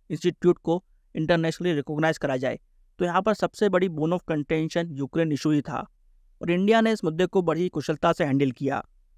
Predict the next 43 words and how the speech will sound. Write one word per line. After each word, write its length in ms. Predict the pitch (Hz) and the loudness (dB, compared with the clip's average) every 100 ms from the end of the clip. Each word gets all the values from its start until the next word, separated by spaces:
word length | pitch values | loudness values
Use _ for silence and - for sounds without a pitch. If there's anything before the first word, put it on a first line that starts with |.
| 160 | -4
यहाँ 200 | 170 208 | 0 4
पर 140 | 226 | 4
न्यू 160 | 190 202 | 2 2
दिल्ली 220 | 190 185 | 2 2
डिक्लेरेशन 480 | 156 160 156 151 170 | 0 0 0 -2 -2
ये 120 | 165 | 0
बोलता 340 | 135 131 160 | 0 -2 -2
है 160 | 147 151 - | -4 -6 -8
कि 80 | 165 | -6
हर 160 | 156 185 | 0 2
जी 160 | 190 | 2
ट्वेंटी 340 | - 156 147 156 | 0 -2 0 0
मेंबर 400 | 135 135 147 147 | 0 0 0 -2
स्टेट 340 | - 147 147 | -4 -2 -2
का 200 | - 131 - | -2 -6 -4
अपना 320 | - - 196 202 | -6 0 0 2
एक 200 | 165 - | 0 -6
पोजीशन 380 | 151 139 - 147 | -6 -6 -2 -2
है 120 | 151 170 _ - | -2 -8 _ -2
यूक्रेन 360 | 151 - 165 | -2 0 0
वॉर 200 | 135 127 | 0 -4
पर, 220 | - - - _ _ - | -8 -12 -16 _ _ -4
मगर 220 | 175 226 | 0 2
ये 80 | 240 | 2
डिक्लेरेशन 540 | 190 196 185 170 165 | 2 0 0 0 -2
यहाँ 160 | 143 151 | -2 -2
पर 160 | 180 | 0
ये 80 | 180 | 0
बात 160 | 170 170 | 0 -2
साफ 260 | - 156 - | 0 -2 -2
करता 260 | 139 - | -6 -4
है 140 | 139 143 | -6 -8
कि 380 | - _ _ 175 | -16 _ _ -2
किसी 280 | 190 226 | 0 0
भी 140 | 214 196 | 0 -2
देश 280 | 139 160 - | 0 0 0
को 220 | 160 151 | -4 -4
किसी 240 | - 151 | -6 -4
भी 80 | 180 | -2
दूसरे 300 | 147 151 175 | -2 -2 -2
देश 240 | 156 147 - | -4 -6 -2
के 60 | 160 | -2
विरुद्ध 280 | 143 147 | 0 -2